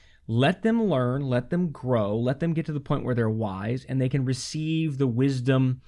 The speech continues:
of the principles of the kingdom of God. Now,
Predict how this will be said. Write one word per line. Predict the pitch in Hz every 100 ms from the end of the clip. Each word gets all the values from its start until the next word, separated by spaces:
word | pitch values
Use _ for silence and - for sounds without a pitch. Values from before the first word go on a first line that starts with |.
| - - - - -
of | 123 120
the | -
principles | - 131 127 131 123 120 117 -
of | 117
the | 113
kingdom | - 113 107 104 120
of | 131
God. | 196 220 90 - _ _ -
Now, | 247 240 113